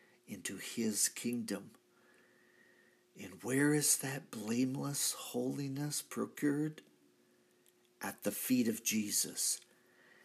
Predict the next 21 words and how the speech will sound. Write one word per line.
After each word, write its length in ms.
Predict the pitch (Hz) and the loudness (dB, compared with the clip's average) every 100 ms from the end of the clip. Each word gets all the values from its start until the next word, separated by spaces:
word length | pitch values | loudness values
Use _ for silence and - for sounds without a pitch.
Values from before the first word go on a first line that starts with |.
| - - | -20 -14
Except 800 | - 120 - - - 156 156 - | -4 2 10 10 10 8 4 2
a 60 | 147 | 0
man 480 | 135 135 143 147 143 | 4 4 4 2 -2
be 200 | - 113 | -4 -4
born 560 | - 120 123 135 143 - | -4 -4 -2 -2 -4 -6
again, 640 | 117 - 117 117 120 131 - _ - - - - _ | -10 -4 -2 0 -2 -4 -12 _ -14 -14 -20 -20 _
he 280 | - 131 - | 0 0 0
cannot 640 | - - 165 170 160 160 156 | -4 0 2 2 4 2 0
enter 420 | - 156 160 - 98 | 0 0 0 -2 -2
the 140 | 104 | -4
kingdom 480 | 110 - 135 131 123 | -2 0 2 2 2
of 180 | 117 - | -2 2
God. 540 | 127 127 110 98 98 - - - - - - - | 6 6 4 -4 -12 -20 -20 -20 -20 -20 -6 4
The 100 | 151 | 4
gift 380 | 131 214 220 | 10 10 10
is 160 | 220 202 | 8 8
free. 600 | - 147 202 220 104 - - _ _ _ _ _ _ _ _ _ _ - | 6 8 8 8 2 -4 -14 _ _ _ _ _ _ _ _ _ _ 6
The 200 | 143 156 | 8 8
offer 440 | 165 190 190 196 | 8 8 8 10
is 180 | 190 180 | 10 10
real, 640 | 123 160 208 135 87 - | 6 6 8 6 4 -6